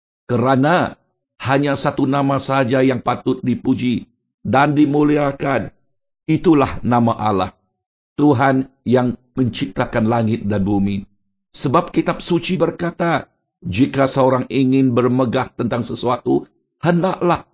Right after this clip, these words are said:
ia bermegah tentang apa yang dijadikan Tuhan." Kerana orang yang dipuji adalah orang yang dipuji oleh Allah,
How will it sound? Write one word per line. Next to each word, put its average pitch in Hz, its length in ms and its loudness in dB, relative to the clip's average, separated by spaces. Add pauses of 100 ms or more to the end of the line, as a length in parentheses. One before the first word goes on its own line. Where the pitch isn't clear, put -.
ia 143 320 6
bermegah 131 560 2
tentang 120 380 -4
apa 127 240 -2
yang 120 260 2 (240)
dijadikan 110 1120 0
Tuhan." 95 400 -4 (380)
Kerana 117 420 0
orang 135 400 4
yang 143 380 2 (160)
dipuji 135 880 0 (260)
adalah 120 640 0
orang 120 480 2
yang 117 400 0 (160)
dipuji 113 640 0
oleh 113 260 0
Allah, 110 380 -2